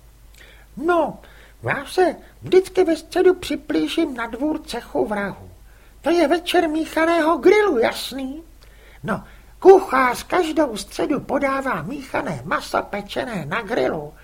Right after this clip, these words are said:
a skoro nikdo nechce pečený jelita,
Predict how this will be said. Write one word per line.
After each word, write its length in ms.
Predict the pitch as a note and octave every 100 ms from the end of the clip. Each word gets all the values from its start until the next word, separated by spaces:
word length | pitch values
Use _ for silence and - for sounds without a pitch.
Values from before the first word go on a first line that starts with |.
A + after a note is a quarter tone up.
| - - -
a 100 | E3
skoro 360 | - F#4 D4
nikdo 480 | D3 D4+ F#4 D#4 F4+
nechce 480 | D4+ D#4+ - - D#4+
pečený 640 | - C4+ - - D4 D4
jelita, 640 | C4 F4 G4 F#4+ F#3+ F3